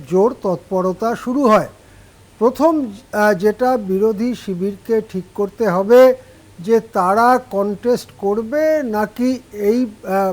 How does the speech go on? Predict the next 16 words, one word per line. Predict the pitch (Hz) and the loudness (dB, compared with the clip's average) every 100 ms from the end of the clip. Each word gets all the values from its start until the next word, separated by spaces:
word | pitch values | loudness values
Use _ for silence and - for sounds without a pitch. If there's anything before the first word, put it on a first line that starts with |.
| 180 | -4
প্রার্থীর | 196 196 - 226 233 | -6 -6 -6 -8 -6
বিরুদ্ধে, | 190 202 220 - 240 277 | -6 -6 -8 -6 -4 -4
আহ, | 262 - - - 208 214 | -6 -14 -20 -10 -6 -4
অন্য | 208 233 285 | -2 -4 -4
কোনো | 302 311 294 | -6 -6 -4
প্রার্থী | 285 - 185 196 - - | -6 -6 -2 -2 -4 -8
না | 247 226 175 175 185 | -6 -4 -6 -4 -4
দিয়ে | 208 262 214 147 - - - - | -2 2 2 2 -10 -20 -20 -10
সর্বসম্মতভাবে | 196 190 190 226 - 233 262 294 294 226 226 226 277 | -4 -4 -4 -8 -6 -6 -4 -6 -6 -6 -4 -4 -4
নির্বাচিত | 262 214 185 185 202 196 208 - 208 208 202 - | -4 -6 -8 -6 -6 -6 -10 -4 -4 -4 -8 -10
হবার | 170 185 254 247 | -8 -4 -6 -6
সুযোগ | 208 190 185 180 | -8 -4 -4 -4
দেবে। | 190 226 202 143 - - - - - | 0 0 0 -4 -12 -20 -20 -20 -6
এটি | 214 214 294 | -6 -2 2
হচ্ছে | 240 240 277 | 2 0 -4
প্রথম | 294 - 220 226 269 269 | -6 -4 -6 -4 -4 -4